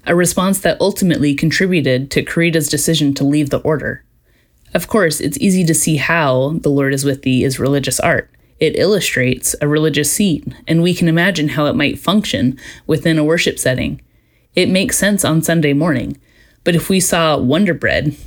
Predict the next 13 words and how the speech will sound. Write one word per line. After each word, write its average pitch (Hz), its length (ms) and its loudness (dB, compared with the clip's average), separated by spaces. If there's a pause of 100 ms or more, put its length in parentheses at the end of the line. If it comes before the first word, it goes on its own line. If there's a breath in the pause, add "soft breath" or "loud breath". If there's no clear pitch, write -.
hanging 151 360 2
behind 143 300 0
a 127 60 -2
pulpit, 185 580 -2
we 180 140 2
might 185 200 0
scratch 175 300 0
our 143 120 2
heads. - 520 -4 (580 soft breath)
That 208 240 0
confusion 202 520 2
is 165 120 0
natural, - 560 -2